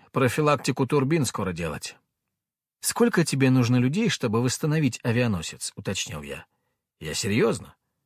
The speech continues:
Может так случиться, что он через пару месяцев нам понадобится в рабочем состоянии».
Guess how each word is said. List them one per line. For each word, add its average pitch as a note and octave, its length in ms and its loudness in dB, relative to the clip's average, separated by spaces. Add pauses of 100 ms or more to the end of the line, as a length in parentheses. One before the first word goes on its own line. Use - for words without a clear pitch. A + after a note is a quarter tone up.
Может G#2 300 -4
так A#2+ 160 0
случиться, G2+ 600 -4
что G2 300 -4
он G#2 120 -2
через G#2+ 320 -2
пару A#2 260 0
месяцев A#2 600 -4 (400)
нам F#2+ 260 -2
понадобится B2 640 0
в - 20 -2
рабочем A2 460 -2
состоянии». C#3 760 -6